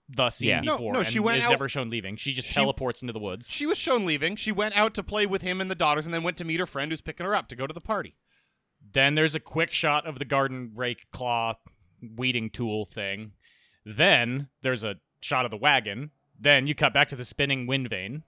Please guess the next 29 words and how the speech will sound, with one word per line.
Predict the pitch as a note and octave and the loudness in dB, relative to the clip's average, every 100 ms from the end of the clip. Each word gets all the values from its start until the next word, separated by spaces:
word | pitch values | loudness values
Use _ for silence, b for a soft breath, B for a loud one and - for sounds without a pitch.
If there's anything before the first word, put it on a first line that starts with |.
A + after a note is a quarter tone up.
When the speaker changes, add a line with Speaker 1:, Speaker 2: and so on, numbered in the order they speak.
| _ _ | _ _
Speaker 1:
Then | G#2+ D#3 F3+ A#2+ D3+ C3 | 0 4 4 4 -2 -4
you | A#2 | 0
cut | D3+ C#3+ | 2 2
to | |
the | - | 0
daughter | A#2 C3 B2+ | 2 4 4
tripping. | - E3 - G2+ A#2+ - _ _ _ | 0 -2 -2 -6 -8 -14 _ _ _
And | B2 B2+ B2+ B2+ B2 A#2 | 2 4 4 2 -2 -2
then | B2 C3 C3 | 0 2 0
you | B2+ | -2
get | B2 B2+ | -2 -2
the, | - B2 B2 A#2+ A#2 G#2 _ - | 0 2 4 2 -2 -8 _ -8
uh, | A2+ A2+ | -4 0
guy | B2+ B2+ | 2 2
sliding | - C3 B2+ | 2 2 2
down. | B2+ B2 B2 B2 A2+ | 4 6 6 2 -4
There's | - B2 | -4 -4
another, | A#2+ C3 B2 G#2+ | -2 -2 -2 -2
like, | A2+ | -6
two | - D3+ | -4 -4
or | C3 | -4
three | C3+ C3 | -4 -6
quick | C3 - | -6 -8
smash | C3 A#2+ - | -4 -4 -2
cuts | B2 A2+ - | -4 -4 -6
and | B2 A#2+ | -6 -2
then | A#2+ A#2 A#2 A2 G2+ _ _ | 0 0 0 -4 -10 _ _
children | C#3+ A2 F#2+ | -2 -2 -6
screaming. | - D#2+ C#2 | -14 -18 -20